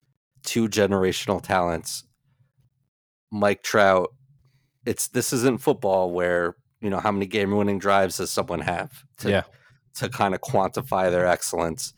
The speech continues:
Speaker 1: This is a, uh, Mike Trout can only do so much. Obviously, he needs to be on the field. That's very important. He's done the exact opposite.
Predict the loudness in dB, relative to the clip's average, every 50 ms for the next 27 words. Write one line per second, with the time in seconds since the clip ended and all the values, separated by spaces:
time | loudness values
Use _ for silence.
0 | _ _ _ _ _ _ -4 -4 -2 -2 -4 -4 -2 -4 -4 -6 -8 -10 -12 -12
1 | -10 -12 -12 -10 -6 -4 -4 -4 0 2 2 2 2 0 -2 -2 0 0 -2 -2
2 | -4 -2 0 0 2 2 2 2 0 -2 -2 0 2 2 2 0 -2 -4 -4 -4
3 | -2 -2 -2 -2 -4 -6 -6 -4 0 2 2 2 2 2 -2 -2 -2 -2 -2 -2
4 | -6 _ _ _ _ _ _ _ 0 0 0 0 -2 -6 -4 0 2 2 4 4
5 | 2 2 0 0 -2 -2 -2 -4 -10 -14 -12 -6 -4 -4 -4 -2 -2 -2 -2 0
6 | 0 -2 0 0 -2 -2 -2 -2 -4 -4 -4 -4 -8 -10 -10 -10 -12 -16 _